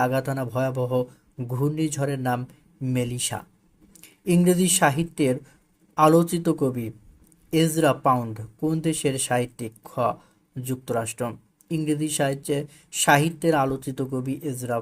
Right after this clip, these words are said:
পাউন্ড যুক্তরাষ্ট্রের সাহিত্যিক। খাদ্য মন্ত্রণালয় ও জাতিসংঘের তিন সংস্থার যৌথভাবে দেয়া প্রতিবেদনে ডিসেম্বরের মধ্যে খাদ্য সংকটের আশঙ্কা করা হয়েছে দেড় কোটি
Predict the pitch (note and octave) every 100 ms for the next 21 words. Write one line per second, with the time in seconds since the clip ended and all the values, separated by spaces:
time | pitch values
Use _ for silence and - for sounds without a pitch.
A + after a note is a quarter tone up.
0 | A2+ C3+ C#3 C#3 C#3 _ _ _ _ _
1 | _ _ C3+ B2+ D#3+ D#3 - D3 C3+ E3+
2 | _ _ C3 B2 C3+ - - - B2+ B2
3 | C3 _ _ - - A#2+ A2+ A2+ A#2+ -
4 | - - _ _ _ - E3 D#3+ F3+ F3+
5 | F3 F3 F3 F3 F3 E3+ E3+ F#3 E3 C#3
6 | C3+ C#3+ C#3+ D#3 E3+ D#3+ D#3+ E3 - C#3
7 | C3+ C#3 C3 C#3 C#3+ C3+ C3 C#3+ D3+ D#3+
8 | D3 D3+ D3+ C3+ B2+ B2+ C#3+ - _ -
9 | - E3 D#3 D3 C#3 B2+ A#2+ A2 - _
10 | - C#3 D3 E3 D#3+ D#3+ D#3+ D#3 D#3 D#3
11 | D3 - D#3 D3+ D#3 C#3+ C#3+ C3+ C3+ C3
12 | C3 - C#3 C#3+ E3 E3 D#3 D3 C#3 B2+
13 | A#2+ B2+ - D#3 E3+ - _ - B2+ C#3
14 | C3 C3+ C3+